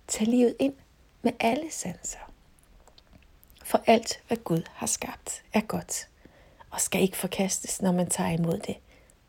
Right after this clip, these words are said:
med tak. Lad os bede sammen. Ja, Helligånd, jeg beder, at du i dag vil vejlede os i vores hjerte, i vores indre, og du vil, øh, pege på det, som kan skille os fra dig.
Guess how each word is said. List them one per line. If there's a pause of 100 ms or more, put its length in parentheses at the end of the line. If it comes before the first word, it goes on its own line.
med
tak. (1900)
Lad
os
bede
sammen. (2500)
Ja,
Helligånd,
jeg
beder,
at
du
i
dag
vil
vejlede
os
i
vores
hjerte,
i
vores
indre, (100)
og (120)
du
vil,
øh, (960)
pege
på
det, (200)
som
kan
skille
os
fra
dig.